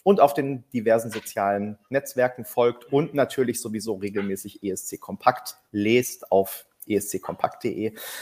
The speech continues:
dann könnt ihr das alles jetzt sofort noch nachholen. Ähm, vielen Dank, Rainer hat's schon gesehen und schon geliked. Und, ähm, zur Schweiz, bis wir dahin kommen, müssen wir uns natürlich noch ein kleines bisschen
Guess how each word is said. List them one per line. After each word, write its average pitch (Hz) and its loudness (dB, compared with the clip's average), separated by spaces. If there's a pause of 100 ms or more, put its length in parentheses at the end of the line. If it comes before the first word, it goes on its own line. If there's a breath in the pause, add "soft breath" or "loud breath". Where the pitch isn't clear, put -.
(360 loud breath)
dann 156 6
könnt 143 6
ihr 131 6
das 110 2
alles 175 8
jetzt 147 6
sofort 123 8 (260)
noch 113 2
nachholen. 175 2 (340 loud breath)
Ähm, 127 2 (100)
vielen 156 4
Dank, 147 6
Rainer 147 8
hat's 131 0
schon 120 0
gesehen 147 2
und 123 -4
schon 113 -4
geliked. 110 4 (340 loud breath)
Und, 131 4
ähm, 120 2
zur 127 2
Schweiz, 135 6
bis - 0
wir 131 2
dahin 135 4
kommen, 147 0
müssen 165 -2
wir 147 4
uns 131 -4
natürlich 131 -4
noch 123 -4
ein 110 -6
kleines 147 2
bisschen 131 -2